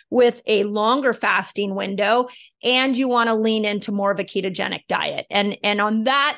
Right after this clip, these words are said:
day for a perimenopausal woman, for me, a ketogenic diet is high protein, uh, or higher protein, and switching over to nature's carbs.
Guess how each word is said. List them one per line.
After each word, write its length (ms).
day 380
for 80
a 100
perimenopausal 920
woman, 400
for 220
me, 440
a 60
ketogenic 640
diet 380
is 160
high 340
protein, 600
uh, 160
or 80
higher 580
protein, 600
and 560
switching 480
over 220
to 100
nature's 480
carbs. 440